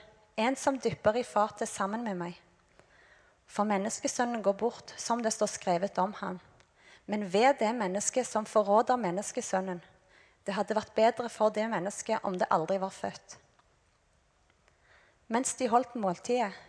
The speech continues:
tok han et brød, takket og brøt det, ga dem og sa, «Ta imot, dette er min kropp.» Og han tok et beger, takket, ga dem,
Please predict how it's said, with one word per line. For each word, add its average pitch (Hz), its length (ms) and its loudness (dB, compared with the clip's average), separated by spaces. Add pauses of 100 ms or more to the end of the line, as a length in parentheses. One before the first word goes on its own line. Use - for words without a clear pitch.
(240)
tok 254 240 4
han 262 160 4
et - 160 -2
brød, 180 260 2 (680)
takket - 500 -2
og 294 140 4
brøt 196 380 -4
det, 190 100 -6 (400)
ga 208 180 8
dem 247 220 2
og 233 80 0
sa, 190 220 0 (720)
«Ta 233 200 6
imot, 269 560 0 (480)
dette 233 320 2
er 254 160 4
min 240 240 -4
kropp.» - 400 0 (1040)
Og 202 80 0
han 208 100 0
tok 220 240 -2
et - 160 -2
beger, 220 400 4 (400)
takket, - 720 0 (420)
ga 214 180 8
dem, 247 280 4